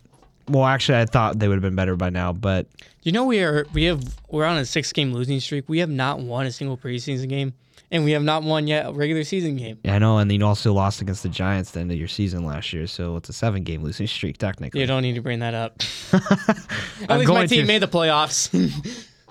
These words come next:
Speaker 1: Okay. <laughs> That's a low blow, bro.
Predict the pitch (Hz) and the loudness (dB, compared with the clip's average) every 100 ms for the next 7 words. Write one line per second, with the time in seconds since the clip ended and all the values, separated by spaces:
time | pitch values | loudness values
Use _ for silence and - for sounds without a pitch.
0 | - - 110 95 82 98 196 - - - | -12 -8 -2 -2 -2 -2 -2 -2 -4 -4
1 | - - 233 - - 147 185 180 147 127 | -8 -6 -4 -4 0 2 2 4 4 4
2 | 107 101 92 98 101 | 4 2 2 2 0